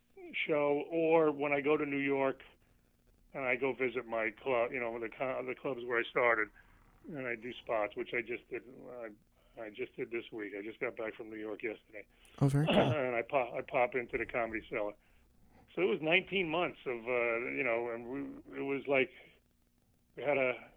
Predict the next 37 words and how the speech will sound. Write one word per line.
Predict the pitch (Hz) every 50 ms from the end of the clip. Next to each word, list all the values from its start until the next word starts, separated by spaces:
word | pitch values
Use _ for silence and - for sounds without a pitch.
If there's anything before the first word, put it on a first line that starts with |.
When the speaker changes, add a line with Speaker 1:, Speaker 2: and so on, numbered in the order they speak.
| _ _ _ _ - -
Speaker 1:
I | 147 175 196 190
had | 127 135 135 -
to | 139 131
get | 117 147 147 -
the | 139
rust | 117 127 143 160 - - -
off, | 160 131 117 101 - -
you | - 117
know. | 110 110 120 135 139 127
Speaker 2:
<laughs> |
Speaker 1:
Get, | 214 175 127 127 120 - - - - - - - _ _ -
I, | 156 123 127 143 151 175 175 131
I | 120
had | 127 147 143
to | - 139
get | 117 147 147
up | 151 151 147 151
in | 139 139
my, | 139 131 127 127 123 117 - - - _ _ _ _ _ _ _ _ _ _ -
in | 147 131
my | 131 123
room | 117 117 127 151 165 160 139 127
and | 110 -
stand | - - 139 131 131
in | 120 -
front | - 139 135
of | 131
my | 123 117
mirror | 117 127 143 160 165 151 127 113 104
and, | 104 107 104 101 104 110
and | 117 113 110 110
recite | 113 117 - - - 139 -
my | 123 120 120
act, | 127 147 156 151 135 - - - - - -
<laughs> | 180 165 -
you | 220 208 - -
know. | 302 151 - - 285